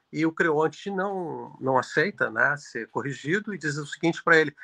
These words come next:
"Saiba que o lucro não mudará meu decreto", que o lucro, que obviamente que ele supõe que o Tiresias esteja tirando, né? Pra fazer essas profecias que ele acredita,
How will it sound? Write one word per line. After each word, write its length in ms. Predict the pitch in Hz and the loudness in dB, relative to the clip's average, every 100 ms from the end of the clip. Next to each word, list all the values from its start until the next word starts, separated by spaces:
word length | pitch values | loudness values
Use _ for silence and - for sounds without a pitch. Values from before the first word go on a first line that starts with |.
| - | -20
"Saiba 500 | - - 151 165 160 | -14 6 8 8 4
que 140 | 160 165 | -6 -8
o 60 | |
lucro 320 | 127 147 151 147 | -12 -12 -8 -6
não 100 | 143 | -4
mudará 380 | 139 127 131 | -4 -2 -2
meu 100 | 139 | -2
decreto", 540 | 135 131 123 123 127 _ | -6 -6 0 0 0 _
que 100 | 131 | -10
o 60 | |
lucro, 420 | 113 143 - 156 127 | -8 -8 -8 -10 -8
que 100 | 120 | -8
obviamente 480 | 117 117 135 - | -6 -6 -6 -8
que 80 | - | -8
ele 120 | 120 | -8
supõe 440 | - 151 147 - 165 | -8 -8 -2 2 2
que 120 | 131 | 0
o 20 | |
Tiresias 560 | - 117 120 131 123 - - - _ _ _ | -4 0 2 2 -2 -18 -20 -20 _ _ _
esteja 400 | - - 147 139 | -20 -4 0 0
tirando, 600 | - - 131 139 175 127 113 | -2 -2 0 2 0 0 2
né? 180 | 127 | 4
Pra 160 | 143 127 | 4 0
fazer 200 | 127 117 | -4 -4
essas 220 | - 143 | -6 -10
profecias 600 | - 123 127 - 147 143 | -8 -10 -10 -8 0 0
que 80 | - | 0
ele 120 | 139 | 0
acredita, 440 | 139 139 127 135 | 0 0 -6 -4